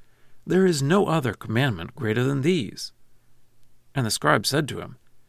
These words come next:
"That is true, teacher. You have said correctly that he is one, and there is no other except him, and to love him from your whole heart, and from your whole understanding,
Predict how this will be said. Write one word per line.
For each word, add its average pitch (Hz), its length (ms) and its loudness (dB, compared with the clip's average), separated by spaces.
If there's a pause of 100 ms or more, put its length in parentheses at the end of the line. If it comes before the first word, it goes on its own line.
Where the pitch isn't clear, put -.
(540)
"That 123 240 -2
is 131 120 0
true, - 600 2
teacher. 156 480 -2 (260)
You 170 240 2
have 104 120 -2
said 175 280 2
correctly 98 600 0
that - 200 -14
he 123 200 0
is 95 160 0
one, 120 420 0 (460)
and 143 220 2
there 151 200 6
is 143 200 2
no 151 320 6
other 139 340 4
except 110 380 -4
him, 151 360 0 (360)
and 123 140 -2
to 139 80 2
love 160 280 4
him 120 360 4
from 113 200 -10
your 107 160 -4
whole 156 260 6
heart, 127 360 0 (360)
and 127 120 -6
from 123 140 0
your 107 120 0
whole 160 300 6
understanding, 135 800 -2